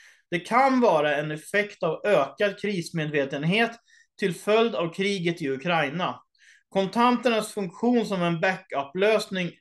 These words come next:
när kort och digitala bet-, betalsätt inte fungerar anges nämligen som en viktig anledning till att man inte skulle klara sig utan kontanter,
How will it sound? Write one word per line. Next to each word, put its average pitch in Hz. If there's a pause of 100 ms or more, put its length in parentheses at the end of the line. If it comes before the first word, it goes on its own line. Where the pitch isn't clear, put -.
(140)
när 165
kort 247
och 190
digitala 170
bet-, 160
betalsätt 170 (500)
inte 180
fungerar 196
anges 185
nämligen 151
som 151
en 147
viktig 214
anledning 165
till 156
att 143
man 147
inte 165
skulle 139
klara 143
sig 156
utan 131
kontanter, 143